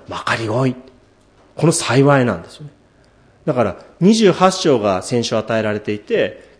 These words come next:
今日ま、この三章の説教が与えられているっていうのは、やっぱ不思議な流れだなと思うんです。なんで前に戻るんだろうって、教会学校なんかでも不思議に思いますけど。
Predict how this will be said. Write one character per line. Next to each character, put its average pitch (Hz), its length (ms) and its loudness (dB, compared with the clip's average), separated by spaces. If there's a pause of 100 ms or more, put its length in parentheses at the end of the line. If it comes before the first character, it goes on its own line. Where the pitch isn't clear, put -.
今 208 100 8
日 131 60 2
ま、 156 160 6
こ 160 140 -4
の 131 320 0 (100)
三 156 280 4
章 151 100 4
の 143 60 2
説 156 240 0
教 101 100 -4
が 90 80 -4
与 120 220 0
え - 20 2
ら 117 120 2
れ 117 80 -2
て 120 120 -2
い 117 40 2
る 117 40 -2
っ 117 40 -8
て 104 100 -12
い - 20 -6
う 85 40 -12
の 82 60 -18
は、 - 60 -20 (360)
や 196 80 -2
っ - 20 -4
ぱ 185 80 -2
不 - 120 -6
思 269 60 2
議 240 80 6
な 226 80 8
流 190 260 4
れ 214 80 6
だ 131 140 0
な 107 160 -2
と 92 120 -10
思 85 100 -10
う 82 40 -12
ん - 40 -14
で - 60 -20
す。 - 80 -6
な 139 120 4
ん 247 60 4
で 247 80 4
前 220 240 8
に 147 100 6
戻 120 240 6
る 127 80 2
ん 104 60 -2
だ 90 80 -8
ろ 87 80 -12
う - 20 -20
っ - 20 -20
て、 113 60 -16
教 143 200 0
会 147 160 4
学 139 180 2
校 95 100 -4
な 85 120 -8
ん - 20 -16
か 90 100 -12
で 87 80 -12
も 85 140 -14 (420)
不 - 80 -12
思 208 80 2
議 196 80 2
に 185 80 4
思 160 180 4
い 151 40 2
ま 143 100 0
す - 80 -12
け 92 80 -10
ど。 85 160 -14